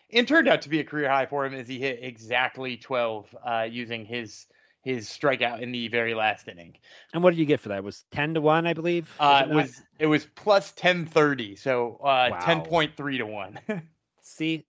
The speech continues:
Speaker 2: so, so take this, uh, take that, uh, advice he just gave you about Spencer Strider. Go to your mobile phone, join a listener group on Sleeper at sleeper dot com slash S G P, and Sleeper will automatically match your first deposit up to a hundred bucks. That's right. Join our squad and get the hundred percent deposit match at sleeper dot com slash S G P.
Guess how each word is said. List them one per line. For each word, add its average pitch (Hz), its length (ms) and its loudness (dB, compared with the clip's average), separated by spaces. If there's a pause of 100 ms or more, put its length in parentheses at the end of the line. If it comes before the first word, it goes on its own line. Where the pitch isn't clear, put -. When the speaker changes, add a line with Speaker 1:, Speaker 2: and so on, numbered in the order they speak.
Speaker 2:
so, 139 280 -4
so - 180 -6
take 160 180 0
this, - 220 -12
uh, 131 180 0 (280)
take 165 180 2
that, 127 320 4
uh, 110 200 -2
advice 107 300 -6
he 113 100 -12
just 101 100 -12
gave 107 140 -10
you 107 60 -8
about 101 180 -12
Spencer - 380 -12
Strider. 143 540 2 (500)
Go 165 160 6
to 156 60 4
your 151 100 -4
mobile 127 380 0
phone, 107 360 -8 (140)
join 175 220 0
a 160 60 -4
listener 131 340 -8
group 113 240 -6
on 104 160 -10
Sleeper 139 600 -8
at 110 120 -4
sleeper 131 260 -10
dot 117 140 -6
com 117 160 -6
slash 113 360 -10 (100)
S 147 160 -4
G 123 340 -8 (400)
P, 220 420 -4
and 143 100 -8
Sleeper 160 280 -6
will 143 80 -2
automatically 147 560 -2
match 113 260 -6
your 123 60 -12
first 117 220 -10
deposit 117 300 -2
up 113 100 -12
to 113 80 -10
a - 20 -6
hundred 117 160 -8
bucks. 170 400 -2
That's 120 180 -14
right. 165 160 -4
Join 170 220 -4
our 165 60 -4
squad 147 280 0
and 139 80 -8
get 135 80 -8
the 131 100 -16
hundred 190 220 -4
percent 156 240 -10
deposit 135 300 -2
match 127 240 -6
at 107 80 -18
sleeper 131 420 -12
dot 123 140 -8
com 117 180 -8
slash 117 300 -10
S 117 140 -14
G 117 160 -12
P. 180 260 -4